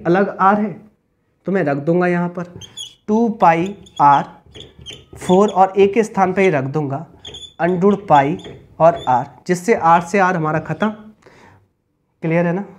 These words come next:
दो से ही कट जाएगा दो बार, और आएगा पाई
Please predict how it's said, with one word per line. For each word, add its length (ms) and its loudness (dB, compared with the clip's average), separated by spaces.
दो 200 4
से 140 0
ही 80 2
कट 160 0
जाएगा 280 -2
दो 200 -4
बार, 340 -4
और 200 2
आएगा 300 4
पाई 540 2